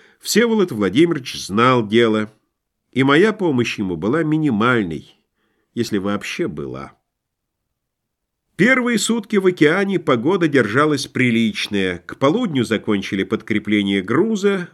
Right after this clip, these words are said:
после обеда отоспались, а вечером капитан собрал экипаж — и раздолбал Пискарева за унижающее достоинство нашего гражданина поведение. Я на собрание не пошел. Но около двадцати одного поднялся на мостик, где нес вахту Елпидифор,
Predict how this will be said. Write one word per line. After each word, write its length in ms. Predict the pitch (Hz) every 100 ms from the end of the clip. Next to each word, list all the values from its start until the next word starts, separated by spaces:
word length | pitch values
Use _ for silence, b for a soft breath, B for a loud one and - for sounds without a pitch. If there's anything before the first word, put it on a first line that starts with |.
| -
после 300 | 127 117 123
обеда 320 | 131 220 117
отоспались, 960 | 87 71 - - 185 214 202 170 - -
а 140 | 208
вечером 520 | 202 240 196 196 190
капитан 540 | - 170 156 156 170 156
собрал 500 | - 80 127 160 131
экипаж — 680 | 120 - 110 135 110 - - b b b b -
и 60 |
раздолбал 680 | 120 135 110 160 151 240 226
Пискарева 800 | 202 - - 139 165 190 170 160
за 220 | 113 123
унижающее 800 | 123 120 107 104 185 170 - 139
достоинство 720 | 95 92 - 117 131 123 110 92
нашего 380 | 104 - 98
гражданина 580 | 85 87 90 87 90 90
поведение. 680 | - 78 76 76 71 65 53 _ b b b b b b _ -
Я 160 | 143 196
на 80 |
собрание 520 | 165 143 127 131 113 95
не 100 | 85
пошел. 500 | 76 - 50 50 _ _ _ _ _ _ _ _ -
Но 160 | 123 165
около 220 | 160 151
двадцати 420 | 127 156 - 156
одного 440 | 135 127 135 185
поднялся 560 | - 123 120 143 135 127
на 100 | 120
мостик, 420 | 123 165 160 143
где 220 | 123 120
нес 300 | 127 139 -
вахту 380 | 98 139 127 -
Елпидифор, 800 | 123 120 123 120 110 131 120